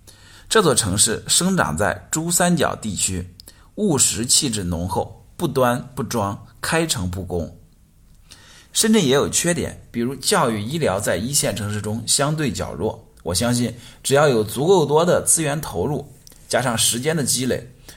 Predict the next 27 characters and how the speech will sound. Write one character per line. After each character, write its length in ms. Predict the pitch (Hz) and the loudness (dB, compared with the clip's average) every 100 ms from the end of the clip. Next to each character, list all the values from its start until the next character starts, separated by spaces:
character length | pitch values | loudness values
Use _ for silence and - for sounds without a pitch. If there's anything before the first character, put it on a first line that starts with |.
| - | -2
把 160 | 120 | 0
这 220 | 123 202 151 | 2 2 2
些 160 | 143 | 2
方 200 | 143 139 | 2 0
面 220 | 143 95 | 0 -2
都 140 | - 151 | -2 -2
做 240 | 151 156 | 2 2
好， 400 | 101 85 67 - - | 2 -4 -8 -14 -16
就 140 | - 131 | -4 -2
是 140 | 117 | -2
一 120 | 107 | -4
件 280 | 95 110 - | -4 -6 -6
水 320 | - - 71 | -6 -6 -6
到 280 | - 120 90 | -2 0 0
渠 280 | - - 127 | -2 -4 -2
成 180 | 113 80 | -4 -4
的 100 | 110 | -2
事。 260 | - 85 - - - - - _ - - - - - - | -4 -6 -14 -20 -20 -20 -20 _ -20 -20 -20 -20 -20 -10
每 200 | - 113 | 0 2
个 100 | 165 | 4
人 120 | 202 180 | 4 2
的 80 | |
情 240 | 175 - 135 | 2 0 0
况 180 | 170 147 | -2 -2
不 120 | 160 | -4
一 160 | 143 | -4
样， 320 | 185 165 - | -2 -4 -6